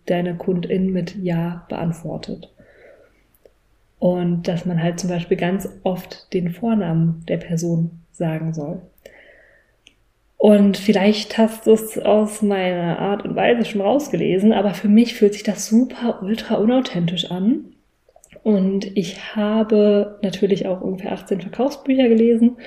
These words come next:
und diese ganzen Strategien im Hinterkopf. Und wenn ich in einem Vorstellungsgespräch sitze und jemand holt sich erstmal zwei Ja's ab und sagt dann siebzehn Mal meinen Namen, „Ist das richtig, Sarah? Habe ich dich ja richtig verstanden, Sarah? Sarah, was denkst du denn dazu, Sarah, Sarah?“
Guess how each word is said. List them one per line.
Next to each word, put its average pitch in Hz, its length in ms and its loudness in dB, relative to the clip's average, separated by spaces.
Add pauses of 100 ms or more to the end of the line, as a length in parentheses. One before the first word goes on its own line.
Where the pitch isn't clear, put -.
(480)
und 185 580 0 (100)
diese 196 200 2
ganzen 185 380 -4
Strategien 185 480 -2
im 175 100 -2
Hinterkopf. 240 680 0 (420)
Und 196 140 0
wenn 196 180 0
ich 233 140 2
in 233 100 -2
einem 226 180 2
Vorstellungsgespräch 196 920 -4
sitze 214 380 0
und 190 160 -2
jemand 202 300 -2
holt 208 160 0
sich - 180 -8
erstmal 202 320 -4
zwei 196 240 -4
Ja's 214 300 -4
ab 220 200 -6
und 202 80 -2
sagt 196 240 -6
dann 190 100 0
siebzehn 214 380 -2
Mal 196 400 -4
meinen 185 260 -2
Namen, 208 600 2 (600)
„Ist - 160 -6
das 220 140 2
richtig, 233 300 2
Sarah? 175 380 0
Habe 208 120 -2
ich - 60 -6
dich - 160 -10
ja 202 80 0
richtig 214 200 -2
verstanden, 220 460 4
Sarah? 175 400 -2
Sarah, 185 260 -2
was 175 120 -4
denkst 175 200 -4
du 254 60 -2
denn 277 140 6
dazu, 180 300 2
Sarah, 180 360 -2
Sarah?“ 170 480 -4